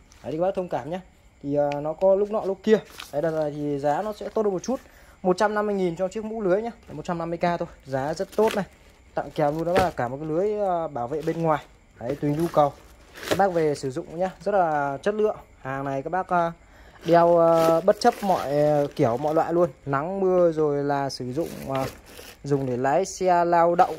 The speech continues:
các thứ cũng rất là đa năng, rồi là đi chơi đi bời. Đấy, các bác, ờ, độ một trăm. Đấy, mũ lưới quân đội nhá, rất xịn sò luôn.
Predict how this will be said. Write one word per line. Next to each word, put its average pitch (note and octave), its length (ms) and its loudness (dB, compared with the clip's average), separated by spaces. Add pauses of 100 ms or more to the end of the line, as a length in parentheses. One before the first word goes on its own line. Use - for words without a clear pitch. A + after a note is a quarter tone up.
các E3 140 0
thứ D#3+ 160 -2
cũng G3 80 -8
rất G#3 120 0
là F#3 80 2
đa E3 180 2
năng, E3 140 0 (180)
rồi C#3 140 -2
là C#3 100 -2
đi E3 200 -6
chơi E3+ 220 4
đi F3 100 -2
bời. D3+ 200 4 (240)
Đấy, - 420 -16 (200)
các C#3+ 60 -6
bác, D#3+ 180 -2
ờ, D#3+ 160 0
độ D3+ 120 -2
một C3+ 160 -6
trăm. D#3+ 140 -4 (300)
Đấy, A#2 220 -12
mũ E3 340 -4
lưới D#3 360 2
quân E3 160 2
đội - 240 0
nhá, D#3+ 200 -6
rất - 220 -8
xịn F3 120 -2
sò C#3+ 220 0
luôn. D#3+ 180 2